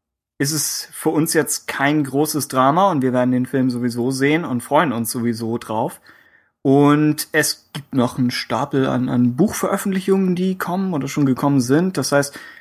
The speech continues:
ich persönlich bin eigentlich ziemlich ausgelastet mit Star Wars gerade.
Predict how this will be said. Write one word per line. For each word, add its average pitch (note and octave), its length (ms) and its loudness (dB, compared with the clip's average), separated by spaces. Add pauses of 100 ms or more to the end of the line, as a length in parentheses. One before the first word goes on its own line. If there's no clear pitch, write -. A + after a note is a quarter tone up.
ich - 180 -6 (220)
persönlich D#3 420 4
bin - 140 2
eigentlich D3 220 0
ziemlich D3 260 2
ausgelastet G#3 520 0
mit F#3+ 120 -4
Star F3+ 240 -2
Wars G3+ 180 -2
gerade. G#3 300 -2